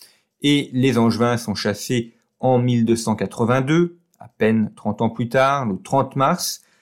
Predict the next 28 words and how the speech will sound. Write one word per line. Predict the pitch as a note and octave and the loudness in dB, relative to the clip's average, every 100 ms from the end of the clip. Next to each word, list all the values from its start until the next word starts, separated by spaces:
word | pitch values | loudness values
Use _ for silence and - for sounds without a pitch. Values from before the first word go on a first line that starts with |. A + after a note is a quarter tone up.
| _ _ | _ _
mille | - D3+ E3+ | 0 4 4
deux | B2+ B2 | 4 0
cent | C#3 B2 | 0 -2
quatre-vingt-deux, | A#2 - A2+ G#2 G2+ G2 C#3 F3 | -2 -2 -4 -2 -2 0 2 4
le | D3 G2+ | 2 0
jour | G#2 F#3 A#2+ | 2 2 2
de | G2+ | -2
Pâques, | - G#2+ C3 - - _ _ _ | -2 -2 -2 -8 -20 _ _ _
c'est | - | -10
ce | |
que | - | -4
l'on | G#2 | 0
appelle | G2 G2 B2 A2 | 0 2 2 2
les | F#2+ | 0
vêpres | G2 A#2 A#2+ - - G2 F#2+ | 0 2 2 0 -12 -10 -10
siciliennes, | F#2+ F#3+ F3+ C3 A#2 G#2+ A#2+ G3 C#3 F#2 - _ _ _ _ _ - | -4 -2 -2 -2 2 4 6 4 2 -2 -10 _ _ _ _ _ -12
une | G2+ G2+ G2 | -8 -4 -2
révolte | F2+ C#3 D3+ C3 D#3+ F3+ A2+ | 0 2 4 6 4 2 -2
contre | G#2+ B2 C3 - A2 | -2 0 0 2 2
les | G#2+ | 2
Angevins, | A2 A2 A2 D#3 D#3+ | 0 0 0 0 2
révolte | A2 G2+ A2 A2+ - | 0 0 0 0 -6
fiscale | - A#2 - C#3 D3+ F3 C3 | -12 -12 -2 2 4 2 0
qui | - A2 | -4 -4
aboutit | G2+ A2+ - - D3 B2 _ _ _ _ _ | -2 -6 -10 -8 -8 -10 _ _ _ _ _
à | A2 G#2+ F#2+ F#2 | -2 0 2 0
la | F#2 G#2 | -2 -2
chasse | - E3 D#3 - - - | 2 2 0 -6 -12 -16